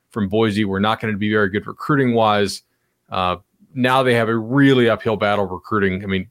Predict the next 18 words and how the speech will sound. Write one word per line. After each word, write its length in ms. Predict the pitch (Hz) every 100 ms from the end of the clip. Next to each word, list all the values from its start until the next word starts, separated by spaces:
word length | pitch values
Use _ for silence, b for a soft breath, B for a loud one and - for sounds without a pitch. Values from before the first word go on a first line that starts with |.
| -
A 100 | 123
and 100 | 117
M 140 | 113
is 100 | 104
killing 360 | - 117 107 101
it. 140 | 101 - _ _ -
L 180 | 120
S 120 | 113 -
U 60 | 120
is 100 | 101
gonna 180 | 117
do 160 | 98 107
better 240 | 107 104
than 120 | 101 95
he 100 | 98
will, 200 | 98 92
certainly. 480 | - 110 98 95
Georgia 580 | 92 107 110 107 107 90